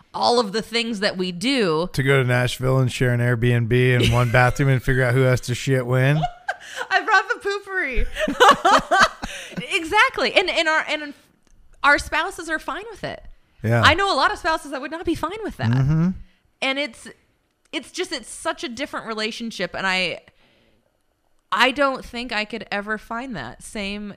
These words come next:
Speaker 1: chemistry with somebody else. It, it, maybe I could. I don't want to. Like, I
Speaker 2: Yeah.
Speaker 1: don't want to try to start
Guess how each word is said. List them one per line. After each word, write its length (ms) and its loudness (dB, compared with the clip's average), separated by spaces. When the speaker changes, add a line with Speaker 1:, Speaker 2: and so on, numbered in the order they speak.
Speaker 1:
chemistry 560 -12
with 120 -10
somebody 420 -10
else. 380 -10
It, 200 -10
it, 120 -8
maybe 380 -2
I 60 -2
could. 280 -4
I 40 -10
don't 200 -8
want 320 -10
to. 380 -10
Like, 140 -4
I 60 4
Speaker 2:
Yeah. 100 2
Speaker 1:
don't 140 -2
want 380 -2
to 100 -12
try 560 0
to 180 -12
start 640 -6